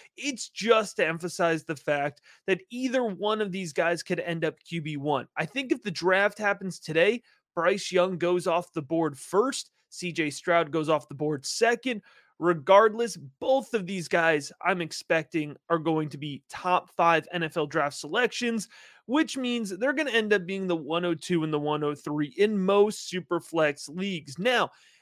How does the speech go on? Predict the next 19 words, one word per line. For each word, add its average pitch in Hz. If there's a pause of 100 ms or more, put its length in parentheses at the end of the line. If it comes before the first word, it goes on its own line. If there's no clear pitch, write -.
(140)
at 214
one 254
oh 330
four, 277
I 247
could 320
understand 254
sliding 214
down 196
Jackson 180
Smith 190
and 165
Jigba 180
a 190
little 196
bit. 196 (300)
He 302
has 294
struggled 220